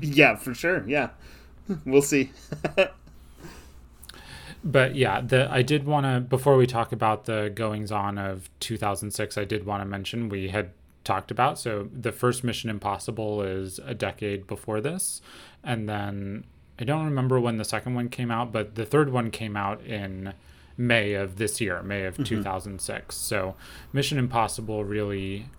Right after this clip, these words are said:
Speaker 2: creeping up on, on the James Bond franchise. But then, of
Speaker 1: <laughs>
Speaker 2: course, and it's hard to, if you've seen the movies, it's hard to ignore sort of their tonal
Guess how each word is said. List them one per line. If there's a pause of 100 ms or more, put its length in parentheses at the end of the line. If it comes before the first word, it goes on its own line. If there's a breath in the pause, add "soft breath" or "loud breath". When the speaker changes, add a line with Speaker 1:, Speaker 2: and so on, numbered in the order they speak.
Speaker 2:
creeping
up
on, (160)
on
the
James
Bond
franchise.
But
then,
of
Speaker 1:
<laughs>
Speaker 2:
course, (300 loud breath)
and
it's (260)
hard
to, (1000 soft breath)
if
you've
seen
the
movies,
it's
hard
to
ignore
sort
of
their
tonal